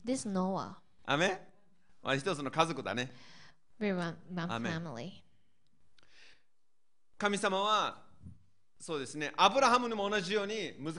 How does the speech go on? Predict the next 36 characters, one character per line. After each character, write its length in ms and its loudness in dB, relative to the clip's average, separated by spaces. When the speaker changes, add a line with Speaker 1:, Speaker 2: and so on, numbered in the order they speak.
Speaker 2:
し 60 -2
い 40 -4
こ 20 -4
と 60 -2
を 40 -6
言 100 -6
い 20 -6
ま 120 -8
し 80 -14
た。 60 -10
Speaker 1:
God 300 0
also 380 -6
c-, 40 -10
commanded 520 -2
to 520 -2
Abraham 880 -4
the 360 -4
very 320 -8
difficult 440 -10
thing. 340 -10
Speaker 2:
で、 120 4
ま 120 6
た 100 6
モ 200 12
ー 40 10
セ 160 6
に 120 4
も 440 4
神 200 4
様 220 4
は 60 8
語 240 2
り 60 4
ま 120 0
し 80 -10
た。 140 -6